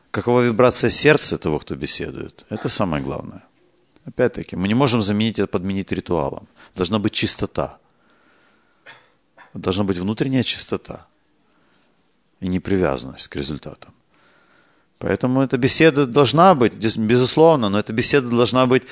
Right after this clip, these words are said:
без желания получить пожертвования с этого человека, без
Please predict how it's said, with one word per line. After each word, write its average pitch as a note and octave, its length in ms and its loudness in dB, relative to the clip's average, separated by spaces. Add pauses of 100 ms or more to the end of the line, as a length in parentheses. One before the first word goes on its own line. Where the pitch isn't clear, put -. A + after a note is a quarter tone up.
(240)
без C3+ 280 4
желания F#2 720 4 (180)
получить G2 460 0
пожертвования F2 600 -2
с - 120 -4
этого F#2+ 180 -4
человека, F#2 540 -2 (280)
без C#3+ 400 4